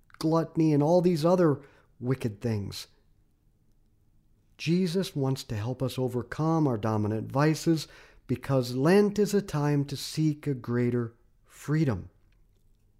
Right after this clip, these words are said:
And maybe there's someone else in your life who would benefit from these daily meditations.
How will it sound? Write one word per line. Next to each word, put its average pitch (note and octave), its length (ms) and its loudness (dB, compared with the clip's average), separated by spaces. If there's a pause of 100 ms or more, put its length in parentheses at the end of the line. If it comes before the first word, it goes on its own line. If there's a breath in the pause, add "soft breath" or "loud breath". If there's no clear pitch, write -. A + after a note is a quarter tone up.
(1160)
And D#3+ 160 6
maybe A3 360 6
there's F3 280 0
someone G3+ 280 4
else A3+ 240 0
in A#3 80 2
your D3 100 4
life G#2 320 0
who B2+ 80 -4
would A#2+ 160 0
benefit B2 420 0
from A#2 160 -2
these A#2 200 -2
daily A#2 280 0
meditations. A2 800 -4